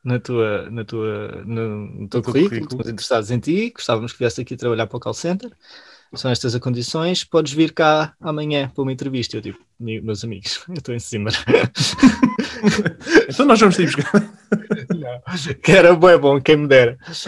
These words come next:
Speaker 1: Ah, mas não, "Então quando é que volta?" "Eu volto para a semana." "Ok, então segunda-feira."
Speaker 2: Uhum.
Speaker 1: Eu, "Ok, perfeito, segunda-feira, dez da manhã, estou aí." Segunda-feira, fiz a minha entrevista,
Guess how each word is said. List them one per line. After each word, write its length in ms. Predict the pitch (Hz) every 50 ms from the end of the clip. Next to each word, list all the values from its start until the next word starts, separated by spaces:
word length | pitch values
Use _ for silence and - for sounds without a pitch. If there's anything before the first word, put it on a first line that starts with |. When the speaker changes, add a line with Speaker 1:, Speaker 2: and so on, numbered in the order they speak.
| 156 - _ _
Speaker 1:
Ah, 480 | 143 143 135 131 131 127 127 127 120 - -
mas 160 | 151 147 131
não, 160 | 151 147 135 -
"Então 240 | 147 135 - 196 185
quando 200 | 185 - 190 185
é 40 | 175
que 80 | -
volta?" 340 | - 135 117 95 110 101 - -
"Eu 140 | - 143 123
volto 180 | 107 151 147 -
para 80 | 151 147
a 20 |
semana." 360 | - - - 98 92 92 - -
"Ok, 260 | 147 135 - 147 120
então 220 | 107 101 147 147
segunda-feira." 640 | 147 - - 165 175 175 - 190 175 170 165 156 - _ _ _ _ _ _ _
Speaker 2:
Uhum. 380 | 127 117 113 117 107 104 - _ _ _ _ _ _ _ _
Speaker 1:
Eu, 140 | - - - _ _ _ _
"Ok, 160 | _ - 131 107 - _ _ _ _ _
perfeito, 320 | - - 151 127 113 -
segunda-feira, 600 | - - - 135 135 127 - 185 180 185 185 185 170
dez 160 | 165 156 143
da 80 | 156 156
manhã, 440 | 160 165 165 175 175 175 180 165 - _ _ _ _ _ _ _
estou 160 | _ - 180
aí." 240 | 170 151 135 127 - _ _ _ _ _ _ _ _ _ _ _ _ _ _ _ _ _ _ _ _ _ _ _ _ _ _ _ _ _ _ _ _ _
Segunda-feira, 680 | - - - 135 135 123 - 135 120 117 117 127 - _ _ _ _ _ _ _ _ _ _ _ _
fiz 220 | _ - 127 107 113
a 40 | 113
minha 140 | 120 120
entrevista, 640 | 120 104 117 117 117 127 127 123 - 143 131 131 -